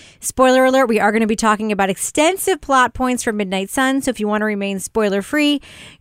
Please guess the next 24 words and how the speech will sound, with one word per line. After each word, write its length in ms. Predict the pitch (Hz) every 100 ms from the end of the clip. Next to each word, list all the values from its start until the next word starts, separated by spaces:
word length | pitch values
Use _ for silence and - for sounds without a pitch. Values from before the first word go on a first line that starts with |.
| -
go 120 | 370
to 80 | 427
the 80 |
time 320 | 427 294 277 269
code 280 | 285 262 208
listed 360 | 220 - 226 -
in 220 | 196 202 -
our 360 | 180 180 180 -
show 280 | - - 185
notes. 500 | 151 - - - - _ _ - - - -
Now, 140 | 254 269
Kevin, 300 | 320 311 302
this 100 | -
is 80 |
the 80 | -
first 240 | 440 349 320
time 140 | 311
we've 140 | 262 240
ever 160 | 214
done 160 | 214 208
an 60 |
Audible 440 | 214 185 190 190 180
Original, 760 | 160 185 175 175 156 156 156 - - -
uh, 240 | 170 165